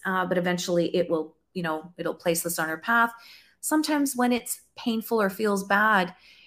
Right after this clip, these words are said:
is when the universe has said, "I've had enough of you." <laughs> "I'm gonna yank you off this path and throw you on the path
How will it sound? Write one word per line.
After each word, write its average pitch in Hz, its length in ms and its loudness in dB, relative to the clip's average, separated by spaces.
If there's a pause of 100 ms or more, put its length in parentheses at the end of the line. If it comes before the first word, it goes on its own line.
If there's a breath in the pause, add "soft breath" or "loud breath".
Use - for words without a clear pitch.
(140 soft breath)
is 196 220 2
when 208 180 2
the 202 80 2
universe 220 480 0
has 196 180 0
said, 196 200 4
"I've 175 160 -2
had 269 340 8
enough 254 320 8
of 202 160 0
you." 175 420 4 (100)
<laughs> - 140 -20
"I'm - 720 2
gonna 254 160 6
yank 247 440 2
you 226 120 4
off 214 200 6
this 202 180 0
path 202 340 2 (280 loud breath)
and 190 200 -2
throw 233 300 6
you 233 200 2
on 220 140 4
the 196 80 2
path 202 360 6